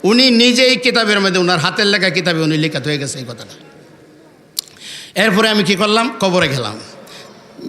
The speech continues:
মিনহা হালাকনাকুম এই দোয়াটা পড়ে এসে তিন মুষ্টি মাটি দিলাম। এ, তারপরে ভালো করে দাফনের কাজ সম্পন্ন করে সবাই যার যার বাড়িতে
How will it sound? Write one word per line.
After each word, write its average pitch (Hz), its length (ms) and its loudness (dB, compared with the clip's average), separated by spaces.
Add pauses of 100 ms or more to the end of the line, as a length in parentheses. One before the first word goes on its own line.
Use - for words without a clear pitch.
(100)
মিনহা 196 320 4
হালাকনাকুম 175 500 0
এই 165 80 2
দোয়াটা 165 280 2
পড়ে 175 180 0
এসে 175 200 0
তিন 170 220 0
মুষ্টি 160 220 0
মাটি 165 260 0
দিলাম। 165 280 0
এ, 202 40 -8 (920)
তারপরে 151 280 0
ভালো 151 220 0
করে 147 500 0 (580)
দাফনের 156 400 0
কাজ 165 100 0
সম্পন্ন 175 400 0
করে 233 300 2 (320)
সবাই 165 280 0
যার 151 200 0
যার 160 160 0
বাড়িতে 185 440 0